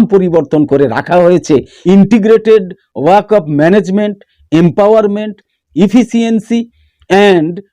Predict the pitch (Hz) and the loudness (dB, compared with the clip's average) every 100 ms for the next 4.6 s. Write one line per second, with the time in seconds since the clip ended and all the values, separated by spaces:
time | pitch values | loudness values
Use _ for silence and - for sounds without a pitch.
0 | 120 131 185 185 190 165 117 139 139 123 | -12 -2 0 2 2 0 -2 -4 -4 -6
1 | _ 123 107 - _ _ _ _ _ _ | _ -6 -6 -8 _ _ _ _ _ _
2 | - - 214 214 233 247 240 160 220 240 | -6 0 0 2 2 2 2 2 4 4
3 | 247 240 214 226 214 _ _ 117 117 247 | 2 2 2 0 -2 _ _ -6 -2 0
4 | 269 269 226 185 - - | 0 -2 0 -2 -2 -12